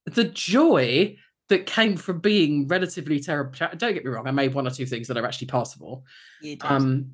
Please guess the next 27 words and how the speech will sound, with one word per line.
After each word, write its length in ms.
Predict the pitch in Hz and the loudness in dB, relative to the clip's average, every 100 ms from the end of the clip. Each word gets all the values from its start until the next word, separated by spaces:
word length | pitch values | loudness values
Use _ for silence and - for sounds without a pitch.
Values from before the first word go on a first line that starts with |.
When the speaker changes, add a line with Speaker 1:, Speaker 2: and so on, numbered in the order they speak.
| - | 0
Speaker 1:
but 160 | 160 | 2
we're 80 | 160 | 2
talking 420 | 160 196 - 131 | 2 2 2 -2
passable. 580 | 131 151 131 - - - | 0 0 0 -4 -16 -6
We're 80 | 131 | 0
not 160 | 139 127 | 2 0
talking 300 | 139 131 127 | -4 -4 -4
sellable. 500 | - 139 131 127 120 | 0 0 2 0 0
We're 60 | |
not 180 | 135 131 | 0 0
talking 360 | 151 139 127 123 | -2 -4 -4 -2
good. 300 | 143 107 104 - _ _ _ | -2 -2 -6 -16 _ _ _
They're 100 | 143 | -4
just 240 | 135 - - | -2 -6 -8
fine. 600 | - 139 92 90 107 131 - _ _ | -2 -2 0 -6 -10 -14 -18 _ _
They 120 | 135 135 | 2 2
are, 140 | 131 170 | 2 2
and 240 | 165 180 185 196 | 0 0 -2 0
they 160 | 240 | 2
bring 480 | 226 175 185 247 220 | 2 0 0 0 2
me 420 | 139 110 151 180 - _ _ _ _ _ | -2 -2 -4 -4 -10 _ _ _ _ _
my 120 | 202 226 | -4 -2
incredibly 720 | 196 - - 226 196 190 170 | -2 -2 0 2 2 0 -4
poorly 520 | - - 196 175 165 | -4 0 2 2 2
shaped 540 | 160 - 170 143 139 - | 0 0 2 0 -4 -4
bits 300 | 151 - 151 | -4 -4 -4
of 320 | 135 131 | -4 -6